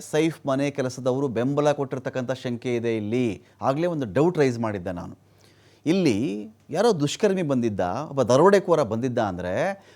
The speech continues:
ಅವ್ನ ಮನೆ ಕೆಲಸದವ್ರಿಗೆ ಯಾಕೆ ಇರಿಲಿಲ್ಲ ಅಂತ. ಇರಿಬೇಕಿತ್ತು ಅಂತ ನಾವು ಆಸೆ ಪಡ್ತಾ ಇದ್ದೀವಿ ಅಂತ ಅಲ್ಲ. ಒಬ್ಬ ಗಲಾಟೆ ಮಾಡಿದಾಗ, ಅವ್ನ್ಯಾರೋ ತಡೆಯಕ್ಕೆ ಬಂದಾಗ ಫಸ್ಟ್ ಮನೆ ಕೆಲಸದವ್ನಿಗೆ ಇರಿದು ಬಿಡ್ತಾನೆ ಅವನು,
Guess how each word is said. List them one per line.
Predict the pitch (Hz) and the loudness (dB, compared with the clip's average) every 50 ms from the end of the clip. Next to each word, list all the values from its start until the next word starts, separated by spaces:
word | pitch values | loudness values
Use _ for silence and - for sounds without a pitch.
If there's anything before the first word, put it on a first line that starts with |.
| _ - | _ -4
ಅವ್ನ | 214 214 202 156 | -2 -2 0 0
ಮನೆ | 131 151 214 262 262 | 0 2 2 2 4
ಕೆಲಸದವ್ರಿಗೆ | 262 233 226 226 220 226 233 214 208 208 202 202 | 4 6 6 6 6 8 8 8 8 8 6 8
ಯಾಕೆ | 190 185 185 - 180 | 8 6 6 4 2
ಇರಿಲಿಲ್ಲ | 165 170 180 180 165 165 151 135 | 4 4 4 4 4 4 2 2
ಅಂತ. | 110 123 156 160 - - _ _ _ _ _ _ _ _ _ _ _ _ - | 0 0 -4 -6 -10 -14 _ _ _ _ _ _ _ _ _ _ _ _ -4
ಇರಿಬೇಕಿತ್ತು | 113 131 156 175 165 180 180 185 165 - | 0 2 4 4 4 2 0 0 -2 -2
ಅಂತ | 170 165 | -2 0
ನಾವು | 165 156 131 131 | 2 2 4 4
ಆಸೆ | 143 143 175 | 2 2 0
ಪಡ್ತಾ | 147 151 143 135 143 | -2 0 -2 0 0
ಇದ್ದೀವಿ | 139 135 123 120 113 123 | 0 0 0 -2 -4 -4
ಅಂತ | 127 123 - | -4 -6 -6
ಅಲ್ಲ. | 95 98 131 147 135 101 - - - _ _ _ _ _ _ - | -2 4 8 8 8 8 6 -4 -20 _ _ _ _ _ _ -4
ಒಬ್ಬ | 208 220 | -2 2
ಗಲಾಟೆ | 170 175 196 247 285 262 269 | 6 8 10 10 10 10 8
ಮಾಡಿದಾಗ, | 247 214 185 151 135 117 113 101 101 | 6 4 4 2 2 2 0 0 0
ಅವ್ನ್ಯಾರೋ | 175 226 233 220 214 240 247 | 0 0 0 0 2 2 2
ತಡೆಯಕ್ಕೆ | 226 - 180 196 247 254 233 226 | 4 4 6 8 8 8 8 6
ಬಂದಾಗ | 185 180 170 175 202 233 240 | 0 -2 0 -2 -2 -2 -2
ಫಸ್ಟ್ | 240 254 240 - 226 | -4 -4 -4 -2 0
ಮನೆ | 208 214 233 | 0 2 2
ಕೆಲಸದವ್ನಿಗೆ | 226 233 220 208 - 214 214 208 202 | 4 2 2 2 2 -2 0 0 0
ಇರಿದು | 190 185 180 | 0 0 -2
ಬಿಡ್ತಾನೆ | 185 180 185 185 175 | -4 -4 -6 -6 -6
ಅವನು, | 175 170 175 180 | -6 -8 -10 -12